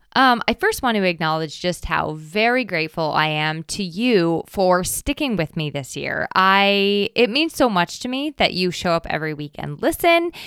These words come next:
You send me text messages and Voxer messages while you listen. You give me great feedback. You leave me positive reviews.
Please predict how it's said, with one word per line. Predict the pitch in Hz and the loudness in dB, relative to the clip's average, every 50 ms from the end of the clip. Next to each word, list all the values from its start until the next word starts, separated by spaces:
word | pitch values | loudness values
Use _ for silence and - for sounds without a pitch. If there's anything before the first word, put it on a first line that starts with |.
| - - | -14 -8
You | 180 185 196 180 170 170 156 - | -4 0 0 0 0 0 -2 -6
send | - - - 170 156 156 156 151 | -10 -8 -4 -4 -4 -2 -4 -6
me | 156 156 147 - - - | -6 -6 -8 -10 -12 -12
text | - - 294 330 359 - - 330 | -8 -6 -6 -6 -6 -6 -4 -4
messages | 320 320 - 330 285 294 311 302 302 285 - | -4 -4 -4 -6 -4 -4 -2 -2 -2 -4 -6
and | - - 175 175 170 | -6 -6 -6 -6 -4
Voxer | - 135 - - - - - 294 | -2 -2 -2 -2 -4 -4 -4 -4
messages | 262 269 277 269 - 269 240 269 277 269 240 | -2 -2 -4 -4 -6 -8 -4 -4 -4 -4 -4
while | 226 226 269 285 285 | -4 -2 -2 -2 -2
you | 262 254 247 240 | -2 -4 -4 -4
listen. | 233 240 247 - - 254 247 247 240 247 - - - - - - | -4 -4 -4 -4 -4 -4 -4 -4 -6 -8 -12 -14 -18 -20 -18 -10
You | - 233 247 220 | -6 -4 -4 0
give | 190 226 214 | 0 0 0
me | 196 202 196 | 2 0 -2
great | 190 - 240 226 214 214 | -2 -2 -2 -2 -2 -2
feedback. | - - 285 285 226 269 262 262 269 262 - 247 | -2 -2 0 0 2 2 2 2 2 0 -4 -4
You | 254 254 | -4 -2
leave | 247 254 254 226 | -2 -2 -2 -2
me | 240 233 | -2 -4
positive | 214 - - 226 214 214 202 214 190 202 175 | -6 -4 -2 -2 -2 -2 -2 -4 -4 -2 -2
reviews. | 190 185 170 160 214 269 311 302 294 294 285 285 269 - | -2 -4 -4 -2 0 2 2 4 4 2 2 0 0 -4